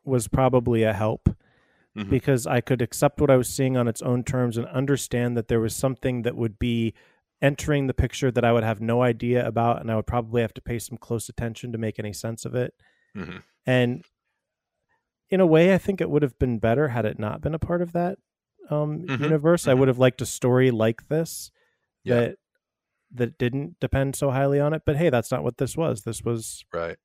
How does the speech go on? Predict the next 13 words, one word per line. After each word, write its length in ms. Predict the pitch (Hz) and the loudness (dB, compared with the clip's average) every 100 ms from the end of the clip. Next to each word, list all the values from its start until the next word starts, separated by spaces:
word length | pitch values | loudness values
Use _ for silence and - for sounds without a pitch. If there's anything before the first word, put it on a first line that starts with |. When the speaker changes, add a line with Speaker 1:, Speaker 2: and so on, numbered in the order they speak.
| _ - | _ -10
Speaker 1:
this 200 | 120 - | -10 -12
thing. 440 | - 170 190 - _ _ _ _ _ _ | -8 -6 -6 -12 _ _ _ _ _ _
So, 520 | - 131 127 123 127 - _ _ _ _ _ _ _ _ _ _ _ - | -2 4 4 4 0 -6 _ _ _ _ _ _ _ _ _ _ _ -16
yeah, 360 | 131 151 190 127 | -4 2 2 2
for 180 | - 131 | 0 2
what 140 | 196 | 2
it 100 | 170 | 4
was, 240 | 127 147 | 2 4
I 120 | 127 123 | 4 2
enjoyed 420 | 117 113 120 135 | 2 2 2 2
it, 180 | 143 - | 0 -2
and 400 | 127 120 120 120 - _ _ _ _ _ - | 0 2 0 -4 -8 _ _ _ _ _ 0
I 320 | 127 123 | 4 4